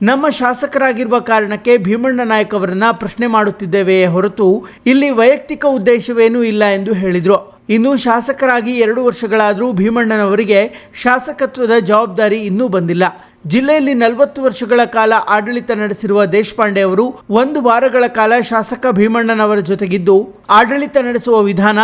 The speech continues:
ಶಾಸಕತ್ವದ ಜವಾಬ್ದಾರಿ, ಕೆ ಡಿ ಪಿ ಸಭೆ, ಅಧಿಕಾರಿಗಳ ಸಭೆಗಳನ್ನ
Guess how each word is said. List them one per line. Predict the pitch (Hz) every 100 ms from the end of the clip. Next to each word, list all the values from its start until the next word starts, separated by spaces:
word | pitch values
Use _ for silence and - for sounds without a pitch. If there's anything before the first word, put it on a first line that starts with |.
| 233 196
ಶಾಸಕತ್ವದ | 220 226 262 254 247 226 202
ಜವಾಬ್ದಾರಿ, | 180 190 202 190 190 214 214 -
ಕೆ | 220
ಡಿ | 233
ಪಿ | 247 240
ಸಭೆ, | 202 202 190 220 - - -
ಅಧಿಕಾರಿಗಳ | 214 214 262 285 269 240 240
ಸಭೆಗಳನ್ನ | 226 208 202 214 202